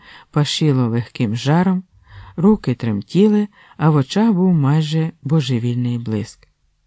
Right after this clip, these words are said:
«Боже мій, дорогий друже, вам треба негайно в ліжко, адже ви хворий. І як я цього раніше не помітив? Слухайте, ми спіймаємо тут авто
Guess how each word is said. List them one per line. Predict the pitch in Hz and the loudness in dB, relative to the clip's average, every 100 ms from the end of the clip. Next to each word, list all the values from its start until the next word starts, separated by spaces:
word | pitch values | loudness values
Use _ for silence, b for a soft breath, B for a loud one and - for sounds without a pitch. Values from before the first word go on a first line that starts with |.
| _ | _
«Боже | - 135 214 226 240 | -6 -2 0 2 2
мій, | 233 233 160 120 - b b b b | 4 4 2 0 -8 b b b b
дорогий | 143 147 147 214 233 | -2 0 0 0 -2
друже, | 240 233 151 117 107 - _ _ B B B | 2 2 2 -2 -6 -10 _ _ B B B
вам | 147 190 | 4 4
треба | 196 208 190 190 | 4 0 2 2
негайно | 175 143 147 208 240 254 | 2 2 2 4 4 4
в | 247 | 2
ліжко, | 233 147 - 73 - B B B B | 0 -2 -6 -14 -14 B B B B
адже | 135 135 131 135 175 | 0 2 0 -2 -2
ви | 156 120 | 0 -2
хворий. | 117 - 170 214 165 107 - _ _ _ _ - | -4 -2 0 2 0 -4 -10 _ _ _ _ 0
І | 160 | 2
як | 175 185 - | 4 2 0
я | 147 | -2
цього | - 143 147 143 B B | 0 2 2 0 B B
раніше | 156 170 143 120 - 113 | 2 4 4 2 0 -2
не | 117 | -2
помітив? | 113 117 113 107 - 95 _ _ _ _ B B | -2 -2 0 -2 -6 -12 _ _ _ _ B B
Слухайте, | - - 175 127 - 117 | -16 -2 -2 -2 -6 -4
ми | 123 202 294 | 0 2 0
спіймаємо | - - 214 208 180 143 117 113 117 | -6 -2 2 2 2 2 0 -2 -4
тут | - 131 | -4 -4
авто | 127 123 - 277 | -2 -4 -2 -2